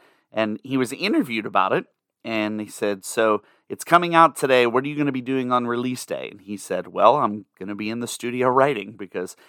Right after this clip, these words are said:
he was ready for the next project, because he knew the calling on his life to write music wasn't done with that project. How you look at something often defines the attitude you will give it.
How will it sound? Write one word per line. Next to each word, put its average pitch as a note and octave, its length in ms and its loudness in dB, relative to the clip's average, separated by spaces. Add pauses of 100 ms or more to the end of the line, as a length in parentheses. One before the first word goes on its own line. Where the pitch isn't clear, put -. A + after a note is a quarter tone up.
(160)
he - 200 0
was G#3 220 -2
ready G#2 280 2
for - 180 -8
the G2+ 80 -8
next G2 240 -12
project, A#2 540 6
because - 280 -18
he G#2+ 180 -10
knew A#2+ 500 -2 (340)
the A2 100 -2
calling E3 500 6
on B2 100 0
his A2+ 200 -6
life G#2 260 2
to G2 80 -16
write F#2 240 -4
music F#2+ 500 -6 (640)
wasn't A2 380 8
done G2+ 280 2
with E2+ 120 -10
that F2 220 -2
project. - 520 2 (520)
How - 160 2
you E3+ 180 2
look C4+ 240 -2
at D#3+ 120 -4
something F#2+ 540 -2
often C#3 460 2
defines F#2+ 720 -2
the - 200 -14
attitude G#2+ 760 -2
you G2 100 -14
will F#2 140 -12
give F2+ 200 -12
it. - 120 -20